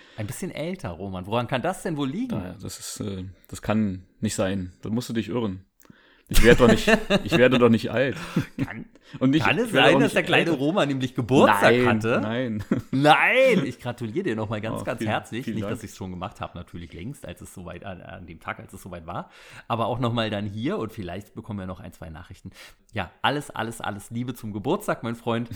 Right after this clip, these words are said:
Speaker 2: <laughs> Danke dir.
Speaker 1: Und, äh, dass alle Ziele, die du dir gesetzt hast, auch in Erfüllung gehen werden.
Speaker 2: Danke, das ist sehr lieb von dir. Hab mich sehr gefreut, ja.
Speaker 1: Hast du deinen Geburtstag gut verbracht?
Speaker 2: Natürlich. Schön ruhig,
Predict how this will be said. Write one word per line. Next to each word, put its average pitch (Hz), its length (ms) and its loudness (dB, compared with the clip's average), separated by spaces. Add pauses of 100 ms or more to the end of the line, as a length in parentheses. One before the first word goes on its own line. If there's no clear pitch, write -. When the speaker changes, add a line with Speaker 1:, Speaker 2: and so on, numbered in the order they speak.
Speaker 2:
<laughs> 117 160 -2
Danke 107 280 -4
dir. 107 100 -2
Speaker 1:
Und, - 160 -10
äh, 101 100 -8
dass 107 240 -8
alle 180 380 0
Ziele, 165 340 -10
die 135 140 -12
du 127 80 -10
dir 120 160 -8
gesetzt 110 360 -12
hast, 147 160 -12
auch - 200 -14
in 151 80 -12
Erfüllung 185 400 -6
gehen 87 240 -12
werden. 90 300 -16 (680)
Speaker 2:
Danke, 101 300 -12
das 104 140 -8
ist 95 100 -12
sehr 101 140 -6
lieb 107 140 -8
von 104 140 -8
dir. 95 160 -8 (500)
Hab 113 100 -4
mich 127 100 2
sehr 120 160 4
gefreut, 110 400 -2
ja. 107 160 -6 (320)
Speaker 1:
Hast - 180 -6
du 185 60 0
deinen 165 140 -2
Geburtstag 160 380 -2
gut 175 120 -8
verbracht? 147 500 -6 (300)
Speaker 2:
Natürlich. 104 540 -6 (360)
Schön 107 360 -6
ruhig, 117 520 -4